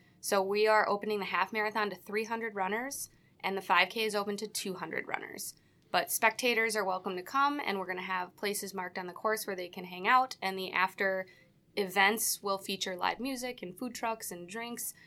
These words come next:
and we'll, we're hoping to have at least double the runner number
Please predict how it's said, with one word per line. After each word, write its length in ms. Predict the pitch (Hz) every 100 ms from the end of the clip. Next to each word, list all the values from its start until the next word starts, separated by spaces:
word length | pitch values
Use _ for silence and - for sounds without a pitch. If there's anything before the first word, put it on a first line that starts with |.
| _ -
and 280 | 180 180 180
we'll, 220 | 190 -
we're 180 | - 202
hoping 280 | 247 240 214
to 80 |
have 300 | 208 202 190 - -
at 160 | 196 214
least 340 | 208 - -
double 460 | 208 190 185 180 - _ _ _ _ _ - 180 -
the 240 | 190 180
runner 280 | 190 190 185
number 500 | 180 175 175 175